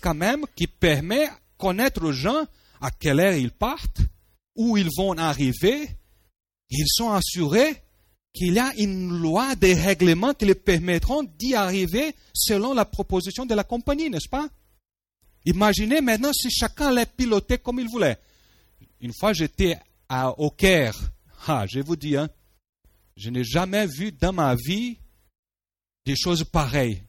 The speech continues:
Chacun conduit sa voiture vers là où il veut, à droite, à gauche. Les feux rouges ne signifient rien. Chacun fonce,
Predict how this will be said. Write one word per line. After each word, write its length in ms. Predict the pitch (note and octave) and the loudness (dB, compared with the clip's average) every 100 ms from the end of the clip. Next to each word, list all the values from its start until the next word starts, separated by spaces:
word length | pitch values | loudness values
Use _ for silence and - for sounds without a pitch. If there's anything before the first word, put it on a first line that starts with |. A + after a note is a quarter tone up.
| _ _ _ _ _ | _ _ _ _ _
Chacun 560 | - - A3+ - D#4 | -4 0 0 2 2
conduit 420 | - B3 A3+ A3 B3 | 2 -2 -2 0 2
sa 200 | G#3+ E3+ | 2 2
voiture 420 | F3 E3 A#3 G#3 C#3+ | 0 -2 -4 -2 2
vers 140 | G3 | 4
là 140 | G3 | 4
où 80 | F#3+ | 2
il 140 | F3 B2+ A#2+ | 0 -2 -4
veut, 140 | G#2+ - _ | -6 -8 _
à 120 | C3+ B2 | -6 -4
droite, 320 | C#3 F#3+ - | 0 0 -2
à 80 | B2 | -4
gauche. 320 | D3 D3 - - - _ - | -4 -4 -6 -18 -20 _ 2
Les 420 | C#3+ F#3 A3 A3 - - | 6 8 8 2 -10 0
feux 180 | A#3+ A#3 | 4 4
rouges 540 | E3 F#3 D4+ E4 A3 | 4 2 4 4 0
ne 140 | G3 E3 | 0 2
signifient 760 | - - F#3+ E3+ - G#3+ G#3 | 2 0 -2 -2 -4 -2 0
rien. 440 | F3 G3 F3 C3 - _ _ _ _ _ _ _ _ _ _ _ _ _ - | 0 4 4 4 -2 _ _ _ _ _ _ _ _ _ _ _ _ _ -6
Chacun 500 | - D#3+ - C4 A#3 - | -4 -4 -2 0 0 -2
fonce, 560 | A#3 C4+ D4 - - | 0 0 0 -2 -4